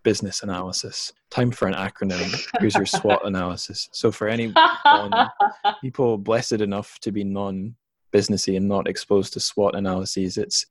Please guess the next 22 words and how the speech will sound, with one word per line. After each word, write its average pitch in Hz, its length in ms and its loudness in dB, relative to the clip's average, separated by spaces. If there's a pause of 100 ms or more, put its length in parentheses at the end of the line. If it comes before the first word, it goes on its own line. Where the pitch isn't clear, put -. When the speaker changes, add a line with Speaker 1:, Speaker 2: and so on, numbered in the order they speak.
Speaker 1:
strengths, - 840 4 (260)
weaknesses, 107 1080 4 (340)
opportunities, 101 1040 4
and 90 300 -2
threats. - 880 -2
That's - 380 0
what 71 160 0
the 92 80 -6
swot - 380 -4
stands - 480 -6
for. 60 340 -4 (160)
Speaker 2:
Mm-hmm. 196 840 -2
Speaker 1:
And - 140 -2
I - 40 0
guess 190 260 0
Speaker 2:
<laughs> - 0 -
Speaker 1:
we 202 120 4
all - 140 8
have 170 40 4
our 170 180 6
Speaker 2:
Indeed. 92 180 6
Speaker 1:
own, 90 220 -4